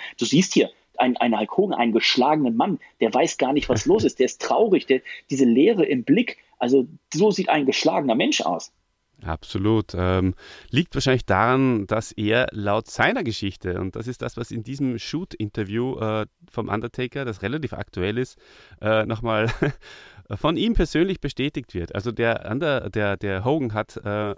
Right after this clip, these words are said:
Speaker 2: wirklich Backstage, so erzählt's der Undertaker, ähm, auch öffentlich den Undertaker sozusagen angeprangert, dass er ihn auf den Stuhl hätte fallen lassen und dass er de-,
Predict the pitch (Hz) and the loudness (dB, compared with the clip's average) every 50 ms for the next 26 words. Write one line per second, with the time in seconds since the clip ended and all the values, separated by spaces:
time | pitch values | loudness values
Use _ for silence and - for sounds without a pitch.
0 | _ _ - 90 - 135 147 - - 165 175 - - _ _ _ 139 175 - - | _ _ -20 -10 -10 -10 -8 -8 -8 -8 -8 -10 -12 _ _ _ -4 -4 -4 -6
1 | - - - 101 - 120 185 - - - - _ _ _ _ _ _ _ _ _ | -16 -6 -2 -2 -2 -2 -4 -6 -10 -14 -14 _ _ _ _ _ _ _ _ _
2 | _ - - _ _ _ _ - - 107 101 95 - 107 98 92 - - - 85 | _ -20 -20 _ _ _ _ -6 -4 -2 -2 -2 -4 -6 -6 -6 -8 -10 -8 -6
3 | 90 101 113 - - 113 110 - - 143 160 - _ _ _ _ - - - - | -4 -4 -6 -4 -4 -4 -4 -2 -4 -6 -6 -6 _ _ _ _ -20 -20 -20 -20
4 | _ _ _ _ - 104 104 107 104 104 110 113 110 - - _ _ _ _ _ | _ _ _ _ -4 -2 0 2 2 0 0 -2 -4 -6 -10 _ _ _ _ _
5 | _ _ _ _ _ _ _ _ - 107 107 123 127 - - - _ - 120 131 | _ _ _ _ _ _ _ _ 0 2 2 2 0 -6 -16 -14 _ -6 -6 -6
6 | - 156 156 156 160 170 - - 135 127 127 123 117 - 95 104 120 135 - - | -6 -8 -8 -6 -6 -8 -6 -6 -6 -6 -6 -6 -6 -6 -6 -6 -6 -8 -8 -8
7 | 139 135 - - 131 127 131 131 - - - - - 113 104 - 110 - - 113 | -10 -10 -8 -8 -6 -6 -6 -8 -8 -12 -20 -16 -16 -16 -14 -14 -12 -6 -4 -4
8 | 110 - - 98 117 139 147 139 - - - 87 87 92 113 135 147 - - - | -4 -4 -4 -4 -4 -4 -6 -2 -2 -2 -2 -2 -4 -4 -4 -6 -6 -8 -8 -8
9 | 107 113 - - 139 - - 113 107 123 131 151 165 - _ _ - - _ _ | -6 -6 -4 -4 -6 -6 -6 -8 -6 -4 -4 -4 -6 -8 _ _ -20 -20 _ _
10 | _ - - 117 - - 139 139 135 - - - 180 185 165 110 110 104 - - | _ -4 -4 -4 -2 -4 -6 -6 -6 -8 -8 -6 -4 -4 -2 -2 -4 -4 -2 -2
11 | 101 95 92 - - - 98 92 87 92 90 82 76 _ 104 104 104 101 - - | -2 -2 -2 -6 -8 -6 -4 -4 -4 -4 -6 -8 -10 _ -6 -4 -4 -4 -4 -6
12 | - 95 85 - - - - 101 98 - - - - _ 101 92 85 | -8 -8 -8 -8 -10 -12 -10 -10 -8 -8 -10 -12 -10 _ -10 -10 -10